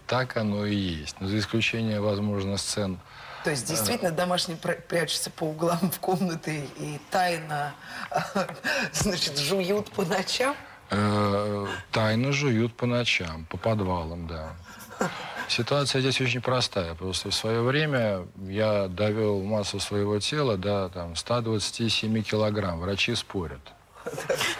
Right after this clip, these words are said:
Speaker 2: Да.
Speaker 1: Вот. И, значит, э, мои домочадцы, пользуясь моей полной безнаказанностью, ну, в таком вот состоянии, они на радостях, э,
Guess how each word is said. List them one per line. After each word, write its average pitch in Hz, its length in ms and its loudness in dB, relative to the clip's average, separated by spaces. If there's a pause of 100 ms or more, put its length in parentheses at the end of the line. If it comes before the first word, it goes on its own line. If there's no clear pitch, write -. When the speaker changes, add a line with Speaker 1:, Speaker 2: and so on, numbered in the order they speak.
(500)
Speaker 2:
Да. 185 140 0 (220)
Speaker 1:
Вот. 107 600 2
И, 123 360 0
значит, 139 560 0
э, 110 580 2
мои 120 240 2
домочадцы, 113 760 2
пользуясь 101 540 0
моей 98 200 0
полной 104 360 2
безнаказанностью, 107 920 2
ну, 98 140 -6 (520)
в - 40 -6
таком 104 400 2
вот 95 140 0
состоянии, 92 800 0 (600)
они 120 260 2
на 127 180 4
радостях, 139 800 2
э, 104 540 0